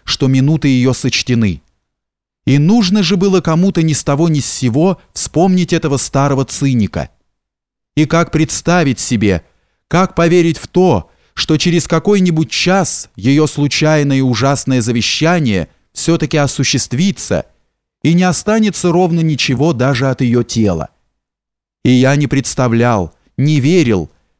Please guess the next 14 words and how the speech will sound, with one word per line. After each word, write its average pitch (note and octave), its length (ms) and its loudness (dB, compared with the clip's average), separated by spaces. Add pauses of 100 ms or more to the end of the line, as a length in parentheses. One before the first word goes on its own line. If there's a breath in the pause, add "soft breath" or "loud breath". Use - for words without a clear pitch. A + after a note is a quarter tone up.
(120)
я E3 220 2
смотрел E3 420 0
по D#3+ 100 -2
сторонам, D3+ 720 0 (440)
и D3+ 100 2
меня F#3 260 2
быстро F3+ 400 0
уносило E3+ 520 0
вперед C#3 500 0
навстречу B2+ 580 -2
весеннему A#2 640 0
ветру D3 520 -2
и C3+ 80 -2
солнцу. - 640 -2